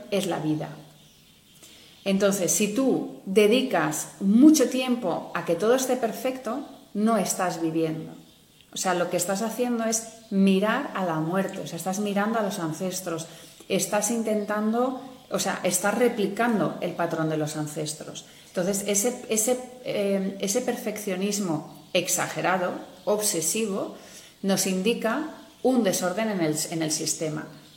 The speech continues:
¿no? Y es lo que estábamos hablando, ¿no? Que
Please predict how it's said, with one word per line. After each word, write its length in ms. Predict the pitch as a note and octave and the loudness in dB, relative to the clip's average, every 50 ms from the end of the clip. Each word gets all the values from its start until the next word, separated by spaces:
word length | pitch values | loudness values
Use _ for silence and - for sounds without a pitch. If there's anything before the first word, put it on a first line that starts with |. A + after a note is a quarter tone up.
| - | -8
¿no? 120 | - E3+ G#3 | -4 -2 0
Y 100 | A#3 G#3+ | 2 4
es 120 | F3+ E3 | 4 4
lo 80 | G3+ G3+ | 4 2
que 60 | G3 G#3 | 2 2
estábamos 520 | - - G3 F#3 G3+ G#3+ A3 G#3+ - - | 0 0 0 0 0 0 0 -2 -2 -2
hablando, 420 | F#3 - E3+ E3 E3 E3 D#3+ D#3+ | -4 -2 -2 0 0 -2 -2 -2
¿no? 180 | E3 G3+ C4+ C#4+ | -4 -4 -4 -2
Que 400 | - G#3 F3+ E3+ D#3+ - - - | 0 0 2 2 0 -2 -6 -12